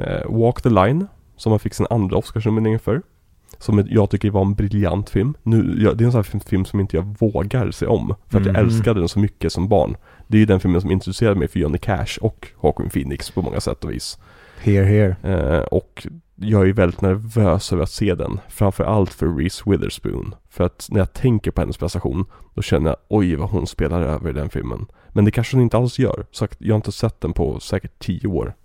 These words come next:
Speaker 2: Hon vann ju en Oscar.
Speaker 1: Gjorde hon?
Speaker 2: Mhm.
Speaker 1: Kul.
Speaker 2: Ja, men jag är nervös av precis samma anledningar som du är. Det är, mm, en film som jag verkligen älskade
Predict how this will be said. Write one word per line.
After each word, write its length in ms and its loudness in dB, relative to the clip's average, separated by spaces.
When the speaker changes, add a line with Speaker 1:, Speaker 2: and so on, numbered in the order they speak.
Speaker 2:
Hon 200 2
vann 200 6
ju 60 4
en 60 2
Oscar. 340 -4
Speaker 1:
Gjorde 200 6
hon? 120 -4
Speaker 2:
Mhm. 300 2
Speaker 1:
Kul. 280 -2
Speaker 2:
Ja, 340 0
men 140 4
jag 340 6
är 260 6
nervös 540 2
av 160 -4
precis 280 0
samma 200 0
anledningar 400 -2
som 200 -4
du 180 0
är. 80 0
Det 260 0
är, 200 2
mm, 220 -2
en 260 2
film 240 -2
som 160 -4
jag 100 2
verkligen 380 -2
älskade 640 0